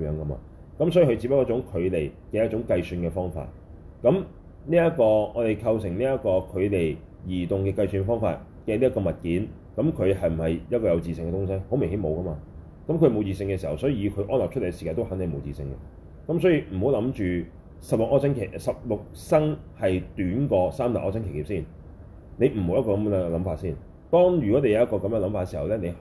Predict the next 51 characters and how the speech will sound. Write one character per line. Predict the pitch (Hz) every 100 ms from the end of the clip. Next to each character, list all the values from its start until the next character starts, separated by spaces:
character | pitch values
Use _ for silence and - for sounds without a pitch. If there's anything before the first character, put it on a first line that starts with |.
| -
可 | 120
能 | 113 80
已 | 90
經 | 104
搞 | 78
錯 | 95 87
咗 | 78
一 |
啲 | 82 82 71
嘢 |
啦。 | 69 - - - - - - - - - 127 135 - - - -
十 | - 180
六 | 143 120 - -
生 | - 156 160 -
係 | 123
咪 | 101 90
短？ | 87 90 123 - - -
係， | 107 76 - - - - -
係 | 98
短， | 82 92 113 - - -
但 | 110 110
係 |
佢 | 98 98 107
只 | 113
係 | 131 101
比 | 82
十 | 101 87
七 | 101
生 | 107 95
短 | 71
啫， | 78 - - - - - - - - - -
得 | 110
唔 | 90
得？ | 80 - - - - - - -
你 | 127
唔 | 139 104
好 | 117 143
諗 | 113
住 | 123 101
十 | - 104 -
六 | 110 95
生 | - 127
係 | 110 87 85
短 | 87 110
過 | 131
三 | 107
大 | 104
阿 | 80
僧 | 90
祇 | 85 65
劫。 | 73